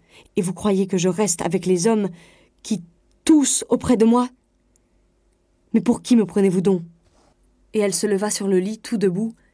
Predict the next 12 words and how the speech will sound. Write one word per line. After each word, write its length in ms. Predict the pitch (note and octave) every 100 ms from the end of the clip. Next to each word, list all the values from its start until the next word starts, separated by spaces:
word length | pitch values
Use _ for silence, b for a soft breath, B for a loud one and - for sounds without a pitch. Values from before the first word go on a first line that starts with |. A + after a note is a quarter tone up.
| _ -
essayant 380 | G3 A3 G3+
d'enjamber 400 | G3 F#3+ G3 F#3+
pour 140 | F#3+ F3
s'en 140 | F#3+
aller. 300 | F#3+ F3 E3 - _ _ _ _ _ _ _ _ _ -
Il 140 | G3
la 100 | F#3+
prit 200 | F3 G3+
tranquillement 580 | F#3 G3+ F#3+ G3 G3 F#3+
par 160 | F3 E3+
les 120 | E3+
pieds 360 | E3+ G3+ G3+